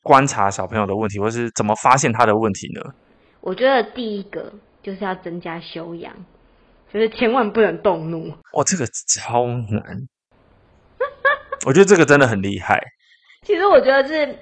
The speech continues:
Speaker 2: 对自己的小朋友比较难啊，因为你只要听到小朋友，自己的小朋友哭或者是讲话，你就会开始，你精神就会紧绷，
Speaker 1: 嗯。
Speaker 2: 你的情绪就会上来，就开始烦躁。
Speaker 1: 懂，懂，懂。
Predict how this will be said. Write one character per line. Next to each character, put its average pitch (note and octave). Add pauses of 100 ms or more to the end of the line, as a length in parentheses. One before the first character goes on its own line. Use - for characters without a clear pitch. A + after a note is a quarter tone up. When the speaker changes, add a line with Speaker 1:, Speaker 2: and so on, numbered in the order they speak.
Speaker 2:
对 E4
自 D#4+
己 C4+
的 A3
小 G#3+
朋 G#3
友 F#3+
比 D#3
较 F3
难 G3 (160)
啊， G#2
因 G3+
为 B3
你 F#3+
只 F#3+
要 F#3
听 G#3
到 G#3
小 F#3
朋 F#3
友， F3
自 G#3+
己 G#3
的 -
小 E3+
朋 F3
友 F3
哭 F3+
或 G#3
者 F3+
是 G3+
讲 G3 (160)
话， E3
你 E3
就 F#3
会 G3+
开 G3
始， F#3 (520)
你 F#3 (100)
精 A3+
神 F#3
就 F3
会 F#3
紧 -
绷， A2 (200)
Speaker 1:
嗯。 B2
Speaker 2:
你 G3+
的 G#3
情 F#3+
绪 A3
就 G3
会 F#3+
上 F#3+
来， -
就 F#3
开 G3
始 D#3+ (120)
烦 - (220)
躁。 C3
Speaker 1:
懂， G2
懂， F#2
懂。 F2+